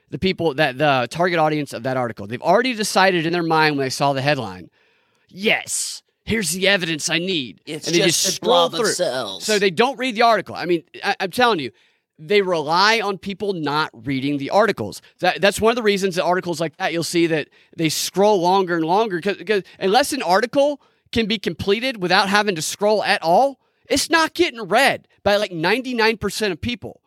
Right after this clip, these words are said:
Speaker 1: And they know that. And they've done studies on this. They've done eye tracking studies where they see where people's eyes go, uh, in an article, and then they see the click rates. And they know that if they do that, that they can get the,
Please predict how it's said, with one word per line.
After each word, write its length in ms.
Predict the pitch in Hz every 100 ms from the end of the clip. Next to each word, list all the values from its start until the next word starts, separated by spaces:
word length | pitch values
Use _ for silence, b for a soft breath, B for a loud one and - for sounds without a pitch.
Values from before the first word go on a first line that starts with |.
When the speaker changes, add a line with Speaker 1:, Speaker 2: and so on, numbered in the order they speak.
| b
Speaker 1:
And 140 | - 180
they 100 | 240
know 240 | 233 311
that. 400 | 233 107 - _ _ _ _
And 80 | -
they've 80 | 214
done 140 | 254
studies 420 | 226 - 311 277
on 140 | 196 147
this. 180 | 92 - B B
They've 120 | 226
done 160 | 240 208
eye 220 | 170 247
tracking 460 | 277 269 202 196 196
studies 540 | - 220 180 107 - - b
where 120 | - 190
they 120 | 190
see 240 | - 240
where 120 | 240
people's 360 | 220 233 196 180
eyes 360 | 185 208 202 147
go, 420 | 208 190 117 98 _ b b
uh, 260 | - 165 180 180
in 80 |
an 80 | 190
article, 380 | 196 226 - 185
and 160 | 185 190
then 100 | 214
they 100 | 202
see 200 | - 208
the 260 | 139 151
click 260 | - 302 -
rates. 360 | 185 92 - - - B
And 160 | 208 208
they 140 | 233
know 540 | 226 311 269 180 196 - b
that 120 | 196
if 80 | 196
they 160 | 220 190
do 240 | 160 330
that, 380 | 226 180 208 - b b
that 100 | 170
they 120 | 226
can 160 | 247
get 160 | 214 220
the, 200 | 175 151